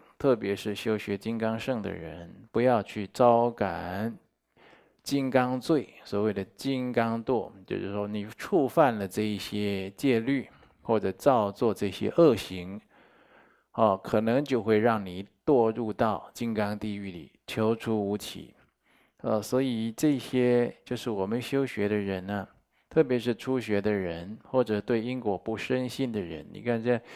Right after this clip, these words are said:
以台湾为例，台湾很多学密宗的人喜欢跑道场啊，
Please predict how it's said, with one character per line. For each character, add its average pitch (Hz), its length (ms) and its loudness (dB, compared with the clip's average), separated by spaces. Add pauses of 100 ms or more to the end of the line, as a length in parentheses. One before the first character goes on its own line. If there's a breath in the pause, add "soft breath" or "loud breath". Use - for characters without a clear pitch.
(160 loud breath)
以 113 100 -4
台 110 220 2
湾 123 200 4
为 107 200 2
例， 113 340 -6
台 120 140 0
湾 127 160 2
很 104 240 -2
多 117 220 4
学 107 260 -2
密 123 180 -4
宗 113 200 -2
的 104 100 2
人 101 120 -2
喜 101 160 -6
欢 107 180 -2
跑 95 200 -2
道 113 200 0
场 95 240 -8
啊， - 160 -20